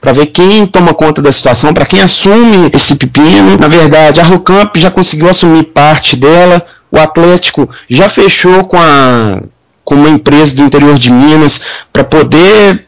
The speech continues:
eh, fornecer equipamento esportivo pra suas categorias profissionais e amadoras, que já é complicado. É muito fácil uma empresa chegar, seduzir os clubes, por exemplo, como foi com o Galo. Assumiu o Robinho, o Prato,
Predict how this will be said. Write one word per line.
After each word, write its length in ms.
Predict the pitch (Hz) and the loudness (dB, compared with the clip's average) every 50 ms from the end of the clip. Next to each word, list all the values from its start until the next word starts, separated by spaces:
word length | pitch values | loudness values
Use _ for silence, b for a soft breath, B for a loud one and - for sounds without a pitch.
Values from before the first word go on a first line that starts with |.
| _ _ | _ _
eh, 200 | - 147 143 143 | -2 0 0 0
fornecer 1040 | - - 180 165 165 170 165 147 - - - - 190 208 226 233 233 220 214 - - | 0 0 0 0 2 2 0 0 -2 -6 -6 -4 0 0 2 2 2 2 2 2 0
equipamento 580 | 160 - - - 165 151 143 147 156 165 160 | -2 -4 -4 -2 0 0 2 2 0 0 -2
esportivo 640 | - - - 147 120 - - - 143 135 123 123 110 117 B B B B | -6 -6 -6 -4 -4 -4 -2 -2 0 0 0 -2 -4 -8 B B B B
pra 100 | - 123 | -6 -4
suas 240 | - 143 143 143 - | -2 -2 -2 -2 -2
categorias 480 | 151 143 - 143 131 135 135 139 - | -2 -2 -2 0 0 0 0 0 -2
profissionais 840 | - - 120 - - - 127 120 117 123 131 143 156 156 151 139 123 | -2 -6 -6 -4 -4 -2 -2 0 0 0 0 0 2 0 0 0 0
e 220 | 127 131 123 110 120 | -2 -2 0 0 0
amadoras, 720 | 123 123 120 117 101 85 107 135 - - 101 196 90 - - | 0 0 0 0 0 0 0 2 2 2 2 0 -2 -2 -4
que 100 | - - | -2 -2
já 80 | 165 | 0
é 40 | - | 0
complicado. 640 | - - 247 294 294 - - 196 175 165 151 135 B B B B B | 0 0 0 0 0 0 0 0 2 2 0 -2 B B B B B
É 80 | - | -4
muito 220 | 107 117 151 - - | -2 -2 -2 -2 -2
fácil 260 | 233 190 185 - 190 | -2 -2 0 0 -2
uma 60 | 170 | 0
empresa 260 | 175 - 156 143 143 | 0 0 0 0 0
chegar, 540 | - - 165 156 131 127 135 139 156 165 185 | -2 0 0 -2 0 0 0 2 2 0 0
seduzir 760 | - - 175 180 175 185 208 160 127 123 135 160 185 208 208 | -2 -2 -2 -2 0 0 -2 -2 -2 -2 -4 -2 0 0 0
os 160 | 196 175 - | 0 -2 -2
clubes, 400 | - - 175 196 196 165 147 - | -2 0 0 0 2 0 -2 -2
por 140 | - 160 143 | -2 0 0
exemplo, 320 | 123 123 123 110 107 B B B B B B | 0 0 0 -2 -2 B B B B B B
como 140 | 139 135 | -4 -2
foi 120 | 135 - 151 | 0 0 0
com 180 | - 165 160 | 0 2 2
o 40 | 160 | 2
Galo. 420 | 156 156 156 151 147 127 107 92 B B B B B | 2 2 2 2 2 0 0 -2 B B B B B
Assumiu 440 | - - - 139 135 131 120 107 | -8 -4 -2 0 0 2 0 0
o 40 | 95 | -2
Robinho, 840 | 92 92 113 151 147 131 151 185 202 202 202 202 196 196 190 190 190 _ _ | -2 -2 -2 -2 -2 0 0 0 0 0 0 0 0 0 -2 -4 -6 _ _
o 80 | 120 117 | -10 -10
Prato, 760 | 117 - 139 156 165 180 185 185 185 185 - 185 190 190 | -6 -4 -2 0 2 2 2 0 -2 -2 -4 -2 -2 -2